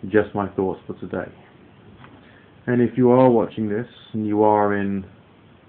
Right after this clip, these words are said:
a pagan religion, in Wicca, you have a burden of responsibility to help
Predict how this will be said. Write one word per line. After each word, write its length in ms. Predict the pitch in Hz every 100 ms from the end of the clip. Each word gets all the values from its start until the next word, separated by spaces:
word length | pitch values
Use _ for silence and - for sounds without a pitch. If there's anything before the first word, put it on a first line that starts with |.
| _ _ _ _ _ _
a 60 | 101
pagan 420 | 117 107 107 98
religion, 380 | 95 90 - 117 - _ _ _ _ -
in 160 | 104
Wicca, 340 | 104 107 104 104 _ _ _ _ - - _ _ _ - _ _ _ - _ - - - - - - - - - - - - - - -
you 160 | 143 147
have 180 | 156 156
a 40 |
burden 400 | - 143 147 139
of 100 | 131
responsibility 1000 | 135 - 135 131 107 120 131 120 - 110 - - _ _ _ _ _ _ - _ _ _ _ _ _ _ _ _ -
to 100 | 117
help 320 | 104 117 123